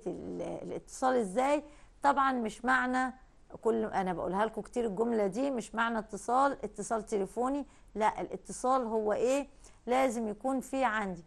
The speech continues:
مرسل ومستقبل وما بينهم الوسط الناقل. يعني التلفز-، التلفزيون اتصال، التليفون اتصال، الإنترنت ده اتصال. كل وسائل الاتصال اللي انت عارفها دي هي الاتصال نفسه. مش معنى اتصال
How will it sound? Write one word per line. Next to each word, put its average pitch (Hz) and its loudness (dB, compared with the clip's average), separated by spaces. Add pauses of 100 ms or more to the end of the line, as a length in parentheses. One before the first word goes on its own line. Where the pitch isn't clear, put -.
(360)
مرسل 247 2
ومستقبل 202 0 (480)
وما 202 0
بينهم 285 2
الوسط 226 0
الناقل. 175 -6 (280)
يعني 302 2 (240)
التلفز-، 220 -2
التلفزيون 214 2
اتصال، 202 -6 (580)
التليفون 247 2
اتصال، 190 -6 (100)
الإنترنت 214 -4
ده 220 -2 (360)
اتصال. 190 -4 (400)
كل 302 6
وسائل 233 4
الاتصال 226 -2
اللي 277 0
انت 269 0
عارفها 254 2
دي 277 -2 (300)
هي 262 4
الاتصال 220 0
نفسه. 214 -4
مش 185 -10
معنى 254 0
اتصال 254 -2